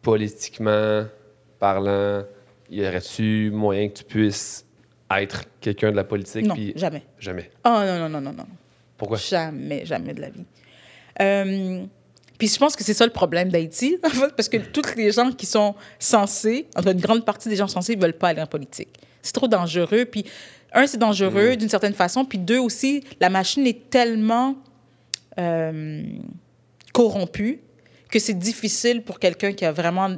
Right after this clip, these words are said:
Speaker 2: des, des, des
Speaker 1: Des bonnes valeurs.
Speaker 2: une bonne volonté de faire changer les choses, qui va arri-, qui va arriver à changer les choses. Tu sais, je connais des gens qui sont en politique, puis finalement, ils ont dit, « J'ai passé cinq ans à rien faire. » Tu sais, tout, tout leur rêve, c'est, c'est, c'est vraiment profond, là. Fait que je,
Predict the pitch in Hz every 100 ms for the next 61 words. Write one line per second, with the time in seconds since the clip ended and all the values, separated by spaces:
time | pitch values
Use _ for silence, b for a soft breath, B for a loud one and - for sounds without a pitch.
0 | - 160 165 165 160 - 69 165 - -
1 | - - 98 101 95 92 202 175 196 196
2 | 175 185 180 175 170 240 220 208 196 202
3 | 185 180 - 226 - 175 160 170 185 -
4 | - 170 165 175 165 190 B B B B
5 | B - - 175 165 165 151 - 175 -
6 | 196 - 185 196 170 190 190 170 160 156
7 | 175 165 - 214 208 151 - 170 170 185
8 | 156 151 175 170 160 160 151 - 180 170
9 | 165 180 160 156 156 160 139 - 175 B
10 | B B B _ _ _ - 247 214 -
11 | 233 180 170 175 190 220 233 208 170 190
12 | - - - - - 196 190 - 202 -
13 | 190 185 220 - - 180 - 180 160 151
14 | 160 -